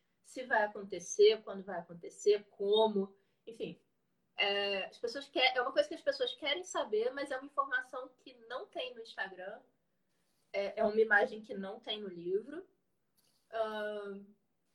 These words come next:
e as pessoas só podem abrir o envelope depois que, de ler o livro.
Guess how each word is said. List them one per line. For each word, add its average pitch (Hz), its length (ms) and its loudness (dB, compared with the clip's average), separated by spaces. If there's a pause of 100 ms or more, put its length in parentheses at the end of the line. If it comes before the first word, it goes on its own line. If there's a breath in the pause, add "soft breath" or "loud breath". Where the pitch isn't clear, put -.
(380)
e 508 280 0
as 523 80 6
pessoas 587 280 -4
só 302 80 -4
podem 294 280 0
abrir 277 280 -6
o 285 40 -12
envelope 302 720 2 (120)
depois 466 720 -8 (380)
que, - 180 -20
de - 180 -4
ler 233 200 0
o 247 60 -2
livro. 214 500 -4